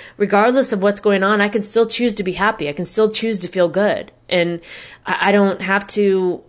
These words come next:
um, you know, I, I get to control that. Whereas if we're letting others' behaviors decide how we feel, then there's, like, this loss of control because we don't have control over what they're doing.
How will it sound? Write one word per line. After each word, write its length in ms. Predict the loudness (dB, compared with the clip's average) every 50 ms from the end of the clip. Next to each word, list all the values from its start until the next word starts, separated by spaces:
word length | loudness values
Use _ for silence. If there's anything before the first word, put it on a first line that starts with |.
| -10
um, 600 | -8 -6 -6 -6 -6 -6 -8 -8 -10 -12 -16 -20 -20 _ -20 -20 -20 _ _ _
you 80 | -4 -2
know, 160 | -2 0 0
I, 140 | 0 0 2
I 80 | 2 4
get 160 | 2 2 2
to 80 | 2 0
control 540 | 0 0 0 0 0 2 4 4 4 4
that. 320 | 2 0 0 -2 -4 -6 -4
Whereas 360 | 0 2 4 4 4 4 2
if 140 | 0 -2 -2
we're 80 | -2 0
letting 340 | 2 4 4 4 4 4 2
others' 540 | 2 2 2 4 4 4 4 2 0 -6 -12 -18 -20 -12 -6
behaviors 640 | -4 -4 -2 2 2 2 4 4 4 4 4 4 2
decide 380 | -2 -6 -4 -2 0 0 0 0
how 140 | 0 0
we 100 | 0 0
feel, 480 | -2 -4 -2 0 2 4 4 4 2 0 -4 -12 -10 -2
then 120 | 0 2 4
there's, 180 | 4 4 2
like, 140 | 2 0 0 0
this 160 | -2 -4 -2
loss 340 | 2 2 4 2 2 0 -4
of 140 | -8 -8
control 440 | -8 -10 -8 -8 -4 -2 -2 0 0
because 280 | -2 -4 -4 -4 -2 0
we 80 | 2
don't 160 | 2 4 4 2
have 120 | 2 2
control 340 | 0 -2 0 2 4 4 4
over 140 | 4 2 2
what 140 | 0 0
they're 100 | 0 0
doing. 400 | 0 2 0 0 0 -4 -6 -12